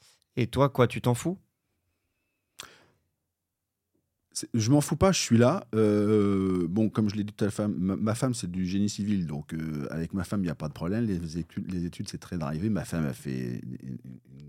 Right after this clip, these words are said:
Speaker 2: une école de commerce, euh, et puis du management, elle est partie internationale, enfin tout le tralala. Mais, euh, comment dirais-je ?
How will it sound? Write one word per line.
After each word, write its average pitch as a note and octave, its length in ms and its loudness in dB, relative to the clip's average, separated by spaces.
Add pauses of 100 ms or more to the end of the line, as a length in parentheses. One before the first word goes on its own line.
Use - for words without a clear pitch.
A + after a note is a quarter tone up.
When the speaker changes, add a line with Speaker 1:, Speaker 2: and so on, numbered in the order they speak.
Speaker 2:
une B1 80 -10
école A#1+ 200 -12
de A1+ 80 -12
commerce, D#2+ 420 -10 (600)
euh, D#2+ 280 -4
et D2 60 -8
puis D#2 180 -14
du D2 140 -10
management, B1+ 500 -8
elle B1 100 -8
est A#1+ 60 -10
partie - 240 -14
internationale, B1 600 -10
enfin A#1 180 -14
tout - 120 -20
le C2+ 40 -20
tralala. D#2+ 480 -8 (300)
Mais, E2+ 380 -2
euh, C2 480 -6 (2000)
comment F#2+ 240 -4
dirais-je ? C2+ 480 -8